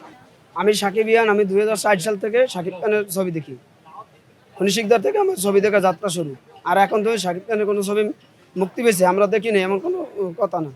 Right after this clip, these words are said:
আমরা শাকিব খান যে বে-, ব্যতীত ছবি দেখি না। শাকিব খান যদি কেউ কো-, ছবির কথা বলে যে এই ছবিটা দেখেন, তাহলে আমরা যাই। কালকে লাল শাড়ি সিনেমা দেখতে গেছিলাম শাকিব খানের কথায়। শাকিব খানের যদি কয়,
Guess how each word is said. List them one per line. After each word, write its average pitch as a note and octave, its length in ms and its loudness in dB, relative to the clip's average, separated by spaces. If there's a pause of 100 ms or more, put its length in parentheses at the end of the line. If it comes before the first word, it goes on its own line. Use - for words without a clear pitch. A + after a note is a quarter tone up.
(520)
আমরা B3+ 500 6 (500)
শাকিব G#3 340 -4
খান B3+ 140 -4
যে A#3+ 120 2
বে-, A3 320 -2
ব্যতীত A#3 300 0
ছবি A3+ 260 4
দেখি G3+ 220 6
না। D3 160 -2
শাকিব F3+ 340 -6
খান B3+ 120 4
যদি A#3 180 -6
কেউ A3+ 200 0
কো-, A3+ 160 0 (180)
ছবির A3 260 -2
কথা B3+ 220 8
বলে G#3 340 4 (380)
যে A3 100 2
এই A#3+ 80 8
ছবিটা B3+ 280 4
দেখেন, G#3+ 400 4 (280)
তাহলে A#3 280 8
আমরা A3 180 2
যাই। F3 160 0
কালকে G#3 300 0
লাল A3 200 6
শাড়ি G#3+ 200 0
সিনেমা G3+ 200 -2
দেখতে F#3 220 -6
গেছিলাম D3+ 320 -8 (280)
শাকিব F#3 320 -6
খানের A3 180 4
কথায়। D3+ 320 -4 (1080)
শাকিব A#3 360 2
খানের C4 240 4
যদি A#3+ 180 -4
কয়, G4 320 0